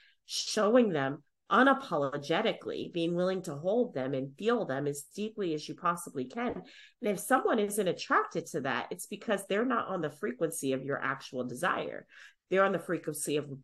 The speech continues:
what you don't want. So wouldn't you want them to move out of the way so that your actual things that are meant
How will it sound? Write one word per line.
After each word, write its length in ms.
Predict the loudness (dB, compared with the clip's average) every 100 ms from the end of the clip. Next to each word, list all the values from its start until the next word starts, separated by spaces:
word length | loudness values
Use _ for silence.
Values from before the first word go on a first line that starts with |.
| -2
what 200 | -2 -2
you 140 | -6
don't 340 | -2 0 0 0
want. 220 | -6 -2
So 140 | 0
wouldn't 320 | 2 2 2
you 180 | 2 0
want 380 | -2 -4 -4 -2
them 180 | 2 2
to 100 | 4
move 200 | 4 4
out 160 | 4 4
of 80 | 4
the 60 |
way 320 | 4 2 0 -4 _ _ _ _ _ -12
so 240 | -6 0
that 180 | 2 4
your 220 | 4 2 -2
actual 840 | -2 0 0 0 -2 2 2 0 2
things 300 | 2 2 0
that 160 | 0 0
are 80 |
meant 260 | 0 -2